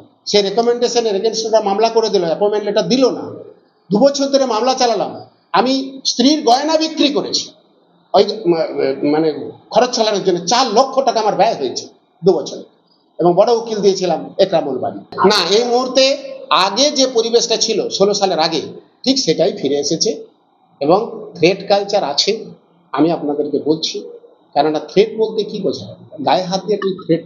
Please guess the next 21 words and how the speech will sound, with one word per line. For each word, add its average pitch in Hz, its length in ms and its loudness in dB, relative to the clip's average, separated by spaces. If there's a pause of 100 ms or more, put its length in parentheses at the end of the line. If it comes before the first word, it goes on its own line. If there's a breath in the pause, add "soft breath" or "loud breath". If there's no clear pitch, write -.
নয়। 120 260 -4 (400)
একটা 175 260 0
ছাত্র 202 480 0
যদি 196 260 -4
গিয়ে 180 300 0
বলে, 160 220 0 (680)
"তুই, 196 120 6 (240)
তুই 214 120 4
শয়তান," 196 640 2 (1700)
বা 156 500 0
একটা 175 200 0
ছাত্র 196 400 0
যদি 196 240 -2
যে 185 280 2
বলে, 156 320 2 (500)
"এখনই 247 260 4
রেজিগনেশন 233 420 0
লেটারে 214 240 0
সই 180 160 0
করতে 160 220 -6
হবে, - 120 -14